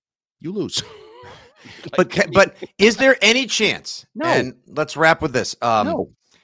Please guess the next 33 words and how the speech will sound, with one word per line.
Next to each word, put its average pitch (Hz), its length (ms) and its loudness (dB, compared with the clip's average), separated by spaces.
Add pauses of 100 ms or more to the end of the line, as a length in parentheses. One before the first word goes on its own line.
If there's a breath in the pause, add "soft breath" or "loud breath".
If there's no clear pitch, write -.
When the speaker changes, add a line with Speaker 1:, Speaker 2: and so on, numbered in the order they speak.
(140)
Speaker 2:
is 165 180 -2
there 175 280 0
any 202 280 -4
chance 127 360 -6
that 131 200 -4
said 151 240 -2
Christmas 170 400 -6
miracle 139 380 -2
is 131 80 -8
performed, 107 480 -6
Andy, 85 340 -8 (280 soft breath)
that 120 340 -6
Matt 123 260 -4
Patricia 143 380 -4
and 127 100 -4
Bill 120 180 4
Belichick 110 520 -2
have 107 160 -4
a 104 40 -4
little 104 280 -2
come 120 300 -6
to 120 120 -6
baby 113 300 -4
Jesus 107 420 -10
moment 95 300 -4
and 92 120 -12
say, 101 200 -4
like, 92 300 -8 (180)
"This 127 160 -12
all 104 180 -2
hasn't 98 300 -10
worked. 87 260 -8
So 85 360 -6